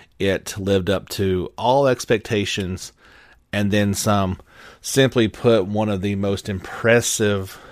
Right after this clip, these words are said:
games to come out this generation. Um, everything was voice acted. The action was pretty, <laughs> it was smooth. It was a joy to play. Some of the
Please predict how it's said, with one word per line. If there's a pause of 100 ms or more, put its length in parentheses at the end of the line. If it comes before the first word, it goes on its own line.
(240)
games
to
come
out (420)
this
generation. (580)
Um, (360)
everything
was
voice
acted. (800)
The
action
was
pretty, (500)
<laughs>
it
was
smooth. (440)
It
was
a (120)
joy (320)
to
play. (680)
Some
of
the